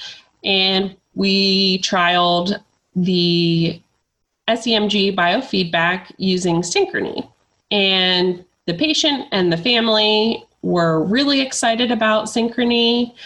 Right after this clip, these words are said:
It has a virtual reality component, um, so it's really giving the patient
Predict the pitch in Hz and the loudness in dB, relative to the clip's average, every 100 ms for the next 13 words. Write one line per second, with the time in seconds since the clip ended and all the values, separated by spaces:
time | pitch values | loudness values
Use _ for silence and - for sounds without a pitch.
0 | - - - 185 180 190 175 175 175 170 | -20 -12 -6 -4 -2 0 2 2 0 -2
1 | 170 160 170 202 214 220 196 190 175 175 | 0 0 2 0 0 0 2 2 2 2
2 | 190 202 220 208 220 220 220 208 214 208 | 2 0 0 0 0 0 0 2 2 2
3 | 208 214 208 - - - 175 165 160 156 | 2 2 0 -2 -6 -4 -2 0 2 0
4 | 156 170 165 - 185 175 165 156 - - | 0 -2 -2 -2 0 2 0 -2 -6 -4
5 | - 165 165 - - - _ _ - - | -2 -2 -6 -14 -16 -18 _ _ -12 -4
6 | 208 233 220 190 185 196 190 190 190 175 | 0 0 0 -2 -2 2 2 2 0 0
7 | 202 190 - 196 185 180 180 190 | 0 0 0 0 2 2 0 -2